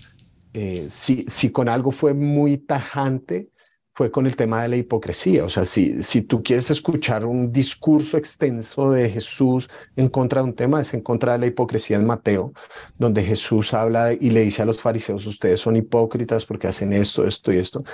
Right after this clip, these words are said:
Y cuando uno escucha a las personas, si tú le preguntaras a alguien qué es lo primero que viene a tu mente con la palabra cristiano, mucha gente te contestaría, "Hipócritas". ¿Por qué con tanta facilidad nos asocian con, con esa palabra,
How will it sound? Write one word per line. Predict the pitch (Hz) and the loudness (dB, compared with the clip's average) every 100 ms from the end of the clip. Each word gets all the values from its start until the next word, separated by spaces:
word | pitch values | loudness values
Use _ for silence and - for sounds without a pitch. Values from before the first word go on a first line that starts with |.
| - - - - - - | -14 -14 -18 -20 -8 0
Y | 147 | 0
cuando | - 143 139 139 | 2 2 4 4
uno | 147 | 2
escucha | 160 - - 196 190 - 214 214 | 0 -2 2 2 2 2 0 0
a | 139 | 0
las | 139 117 | 0 0
personas, | 120 110 113 117 117 | -4 -2 -2 -2 -4
si | 131 | -4
tú | 127 | 0
le | 117 | 0
preguntaras | - 143 135 120 117 - | 2 0 2 0 -2 -2
a | 117 | -2
alguien | 113 123 | 0 -2
qué | 123 | 0
es | 139 | 0
lo | 147 | 0
primero | 165 139 123 | 2 2 0
que | 123 151 | 0 0
viene | 131 120 | 0 -2
a | |
tu | 147 | -4
mente | 135 113 - | -2 -2 -2
con | 131 | 0
la | 127 | 0
palabra | 131 110 107 | 2 0 -2
cristiano, | 110 135 - 120 160 - - - | -2 -2 0 0 -2 -6 -20 0
mucha | 143 156 151 165 147 | 4 4 2 0 -2
gente | 147 151 | -2 -4
te | 147 | -2
contestaría, | 147 139 - 123 - 107 113 110 - - - - - | -2 -2 0 -4 -2 0 2 0 0 -4 -6 -10 -4
"Hipócritas". | 117 - 113 - 87 - - - - - | -2 2 0 0 -8 -10 -14 -16 -8 -2
¿Por | 123 - - - | 0 -2 -8 0
qué | 156 160 185 - - - - - - - - _ _ - | 2 2 -2 -4 -6 -6 -10 -16 -20 -20 -20 _ _ -2
con | 147 139 | 0 2
tanta | 147 170 190 | 0 2 0
facilidad | 202 180 147 127 | 0 0 0 2
nos | 131 143 151 | 2 2 2
asocian | 151 - 139 127 - 156 151 | -2 -2 -2 0 0 0 2
con, | 151 139 - 123 92 | 0 0 -2 -6 -4
con | - 113 | 0 2
esa | 107 117 | 2 0
palabra, | - 120 110 107 101 | 0 0 0 0 -2